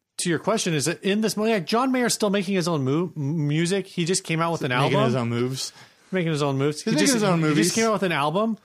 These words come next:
Speaker 1: but, like, his touring presence right now is playing with Dead and Company.
Speaker 2: Right.
Speaker 1: And, like, the, the place where you're seeing, like, you know, these guitars. Well, actually, I think he might be playing his, I think he might be playing his Super Eagle with Dead and
Speaker 2: Yeah.
Speaker 1: Company. But, um,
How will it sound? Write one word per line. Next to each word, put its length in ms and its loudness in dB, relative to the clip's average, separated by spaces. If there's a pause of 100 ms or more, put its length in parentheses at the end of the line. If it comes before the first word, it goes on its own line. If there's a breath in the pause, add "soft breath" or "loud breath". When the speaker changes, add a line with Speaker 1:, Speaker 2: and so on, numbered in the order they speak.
(280 soft breath)
Speaker 1:
but, 120 0
like, 160 0
his 500 0 (380)
touring 480 0
presence 400 0
right 140 0
now 200 0
is 220 -2
playing 260 -4
with 140 -2
Dead 180 0
and 80 -2
Company. 460 -8 (160)
Speaker 2:
Right. 400 -6
Speaker 1:
And, 240 0
like, 260 -2
the, 400 0
the 180 -2
place 320 -2
where 100 0
you're 160 0
seeing, 460 -2
like, 280 -2 (640)
you 140 -2
know, 140 0
these 260 -2
guitars. 200 -6
Well, 100 -4
actually, 260 -6
I 40 -10
think 240 -6
he 120 -8
might 220 -4
be 100 -8
playing 500 -8
his, 280 -6 (140)
I 80 -10
think 200 -8
he 80 -4
might 140 -2
be 80 -2
playing 220 -4
his 120 -4
Super 320 -4
Eagle 260 -4
with 140 -8
Dead 140 -6
and 100 -8
Speaker 2:
Yeah. 220 -2
Speaker 1:
Company. 200 -4 (540 loud breath)
But, 200 0
um, 400 -2